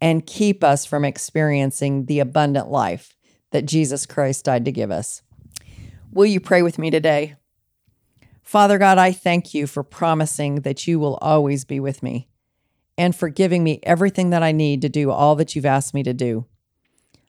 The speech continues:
I w-, truly want to live the abundant life fully and completely.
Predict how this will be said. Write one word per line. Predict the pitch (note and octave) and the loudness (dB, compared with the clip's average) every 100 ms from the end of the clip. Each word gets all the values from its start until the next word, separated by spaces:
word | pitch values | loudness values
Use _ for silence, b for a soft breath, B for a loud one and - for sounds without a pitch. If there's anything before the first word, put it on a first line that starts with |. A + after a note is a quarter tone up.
| _ _ - | _ _ 2
I | G3+ | 4
w-, | G#3+ G3+ - | 4 2 -6
truly | - - A3+ A3+ | -8 -4 -2 0
want | G3+ F3+ E3+ | 0 2 2
to | |
live | D#3+ E3 D3 | 2 2 2
the | D#3 | -2
abundant | C#3+ D#3+ D#3 D#3 C3+ | 0 2 2 0 -4
life | D3+ C3 C#3+ | -4 -4 -6
fully | - G3 F#3+ F#3+ | -8 -2 0 0
and | G#2+ D#3+ - | -2 -4 -4
completely. | D#3+ - D#3 A#2+ B2 | -8 -6 -6 -4 -8